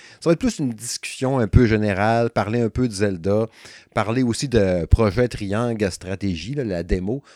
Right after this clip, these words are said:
On a joué tous les deux, fait qu'on veut vous partager un peu nos impressions là-dessus. Euh, autre sujet ce soir, oui, c'est chaud bouillant, là, le State of Play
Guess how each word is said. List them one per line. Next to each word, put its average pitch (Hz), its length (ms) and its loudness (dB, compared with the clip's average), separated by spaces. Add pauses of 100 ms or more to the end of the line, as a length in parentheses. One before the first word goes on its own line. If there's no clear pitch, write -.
(120)
On 90 160 -4
a 87 60 -2
joué 101 180 -2
tous 101 160 -4
les 90 80 0
deux, 107 100 -2
fait 131 120 -6
qu'on 87 160 -6
veut 82 120 -10
vous 107 140 -8
partager 95 420 -4
un 101 60 -2
peu 127 120 -4
nos 101 200 -2
impressions 92 420 -6
là-dessus. 156 420 -4 (760)
Euh, 113 260 4
autre 165 200 6
sujet 147 300 2
ce 120 140 0
soir, 123 340 2
oui, 117 260 6
c'est 107 200 0
chaud 123 300 2
bouillant, 107 360 0
là, 113 100 2
le 104 160 4
State 123 400 -2
of - 220 -2
Play 101 360 -4